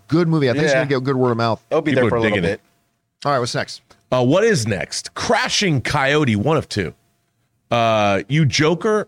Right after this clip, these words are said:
Speaker 3: or Owls? Use both. Have Batman struggle and have to break Joker out in order to help stop the Owls. And when Bats returns Joker, he tricks him into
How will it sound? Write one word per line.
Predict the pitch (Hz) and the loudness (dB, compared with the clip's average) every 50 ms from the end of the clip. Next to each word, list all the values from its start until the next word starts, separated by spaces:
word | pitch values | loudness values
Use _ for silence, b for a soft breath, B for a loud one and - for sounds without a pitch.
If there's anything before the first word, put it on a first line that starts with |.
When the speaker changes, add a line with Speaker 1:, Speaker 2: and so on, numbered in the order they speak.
| _ | _
Speaker 3:
or | - 135 135 - - | 0 0 2 2 0
Owls? | 107 98 175 - 67 58 65 - - - - _ _ _ | 0 0 0 0 -2 -4 -8 -10 -10 -10 -12 _ _ _
Use | - 151 226 269 175 | 0 2 2 2 0
both. | - - 180 214 277 143 101 - - - - _ B B B B B B B | 0 0 0 0 0 0 -4 -6 -14 -20 -20 _ B B B B B B B
Have | - 165 175 151 120 | -2 -2 -2 0 0
Batman | 117 160 175 175 165 170 156 139 | 0 0 0 0 0 0 -2 -2
struggle | - - - - 143 131 135 139 147 165 165 | -2 -4 -4 0 0 0 2 2 2 0 2
and | 127 110 110 113 - _ _ | 0 0 -2 -6 -10 _ _
have | - 143 139 139 - | -4 -4 -4 -4 -4
to | - | -6
break | 90 104 123 123 107 - | -2 0 0 0 -2 -2
Joker | - 131 120 120 - 113 113 | -2 0 0 0 0 0 0
out | 107 113 131 113 - - | 2 2 0 -2 -2 -4
in | 107 107 | -2 0
order | 107 117 113 | 0 0 -2
to | 104 - - | -2 -4 -2
help | - 117 104 - | -2 -2 -2 -4
stop | - - - 131 135 156 - | -6 -4 -2 -2 -2 -2 -2
the | - 110 95 | -2 -2 0
Owls. | 90 87 87 90 101 107 101 | 0 0 0 0 0 0 -2
And | 110 104 | -2 -2
when | 101 95 87 - - | -2 -4 -4 -4 -4
Bats | - 120 123 110 - - - - - | -4 -2 -2 -4 -4 -6 -8 -6 -6
returns | 117 110 - - 110 98 92 80 | -8 -6 -4 -4 -2 -2 -4 -6
Joker, | - - 135 143 175 170 - 104 98 98 B B B B B B | -4 -2 0 0 0 -2 -2 -2 -2 -4 B B B B B B
he | B - 113 104 | B -2 -2 -2
tricks | 85 - - - 190 202 196 - - - | -2 -4 -4 -4 -4 -4 -4 -4 -4 -2
him | 151 131 127 139 135 | -2 -2 -2 -2 -2
into | 156 180 196 214 202 - - 110 101 92 90 87 90 98 110 131 156 185 208 233 262 277 269 233 | -2 -2 -2 -2 -4 -4 -2 -2 -2 0 0 0 0 2 2 2 2 2 2 0 0 -2 -2 -4